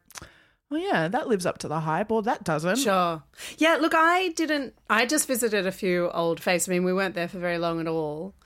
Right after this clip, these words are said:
Speaker 1: Mm.
Speaker 2: Um, and I was just
Speaker 1: What's
Speaker 2: really there to catch up with friends, um, 'cause I've still got lots of friends over there and connections.
Speaker 1: What's the first place you go when you go back to New York?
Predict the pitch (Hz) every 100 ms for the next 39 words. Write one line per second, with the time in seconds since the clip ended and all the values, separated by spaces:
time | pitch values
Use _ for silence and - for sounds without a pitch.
0 | - 214 196 185 175 160 156 151 151 151
1 | 180 _ _ 202 190 185 208 180 - -
2 | 190 190 180 165 160 - 175 - 160 -
3 | 151 - - - - - 170 156 160 220
4 | - - _ - 175 165 156 156 151 151
5 | 151 - - - 262 320 285 214 202 180
6 | - 175 170 175 165 151 156 151 147 151
7 | - 160 - - 143 147 160 - - -
8 | 190 - 226 196 185 - 185 175 175 160
9 | 160 170 139 156 151 151 - _ - 156
10 | - - 160 165